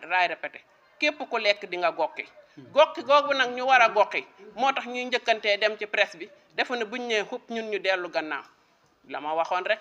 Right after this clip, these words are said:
gën naa metti ñu jàkkaarloog ñoom. Kon tey la gën a neex ci ñun ñu mën a jàkkaarloog ñoom bu baax te xam ne la ñu bëgg ñun ci réew mi dinañ ci àgg. Président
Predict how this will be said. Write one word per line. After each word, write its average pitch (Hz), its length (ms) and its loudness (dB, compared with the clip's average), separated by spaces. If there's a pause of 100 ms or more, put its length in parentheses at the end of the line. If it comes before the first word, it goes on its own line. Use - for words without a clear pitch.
(140)
gën 190 200 -4
naa 170 180 -2
metti 156 300 -8
ñu 151 180 -10
jàkkaarloog 135 520 -2
ñoom. 123 220 -12 (420)
Kon 175 200 0
tey 185 180 2
la 170 120 -6
gën 190 240 -4
a 196 40 -4
neex 190 340 -2
ci 175 100 -8
ñun 175 180 -6
ñu 170 80 -8
mën 175 180 -6
a 165 140 -6
jàkkaarloog 160 540 -2
ñoom 156 260 -10
bu 147 80 -12
baax 175 320 2
te 190 60 -2
xam 220 240 0
ne 196 80 -6
la 214 120 -4
ñu 277 120 -6
bëgg 233 280 -4
ñun 202 240 -4
ci 240 80 -4
réew 233 260 2
mi 196 220 -6 (320)
dinañ 196 280 -2
ci 190 100 -6
àgg. 156 220 0 (800)
Président 269 580 4